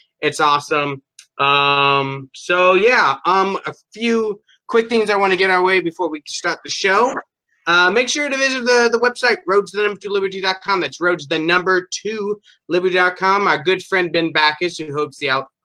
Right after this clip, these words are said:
hosts the Alleyway podcast every Thursday night at nine P M Central, also a live show. He's done a lot of work on that website, so go check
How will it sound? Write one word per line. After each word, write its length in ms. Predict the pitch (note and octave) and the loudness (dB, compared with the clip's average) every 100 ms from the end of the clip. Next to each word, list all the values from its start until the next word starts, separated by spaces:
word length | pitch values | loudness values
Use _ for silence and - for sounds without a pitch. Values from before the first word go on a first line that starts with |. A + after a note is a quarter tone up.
| - | -4
hosts 300 | F#3 F#3 - | -2 -2 -8
the 160 | D3+ D3+ | -2 0
Alleyway 400 | D3+ D3 C#3+ C3+ | 2 2 -2 -2
podcast 500 | D3+ C#3+ - D3+ D3+ | -2 -2 -2 -6 -6
every 160 | B2+ A#2+ | -12 -6
Thursday 320 | C#3+ C3 C3+ | -4 -4 -6
night 300 | C3 C3+ C#3+ _ _ _ _ | -2 -2 -4 _ _ _ _
at 180 | C3+ C3+ | -4 -4
nine 480 | C3+ C3 C#3 C#3+ C3+ | -2 0 0 0 -4
P 200 | C3+ D3 | -6 -4
M 120 | C3 | -2
Central, 340 | B2+ C3+ D3+ D3+ | -4 -8 -6 -6
also 380 | C#3 C#3+ - B2+ | -4 -6 -4 -4
a 20 | |
live 300 | B2 A#2+ B2+ | 0 0 0
show. 360 | - E3+ F3+ F#3 _ - | 0 2 2 0 _ -2
He's 160 | F3+ F#3 | 0 2
done 100 | F3+ | 4
a 60 | |
lot 160 | E3+ E3 | 4 4
of 60 | D#3+ | 4
work 240 | F3+ F3+ | 2 2
on 80 | D#3 | 0
that 240 | D#3 C#3 | 0 0
website, 680 | C#3+ D3+ D3 F#3 G3 - G3 - | -2 -2 -2 -2 -2 -2 -8 -8
so 220 | - C3+ | -8 -8
go 420 | B2 D3+ E3 D#3 - | -2 0 2 0 -6
check 300 | - D#3+ | -6 -6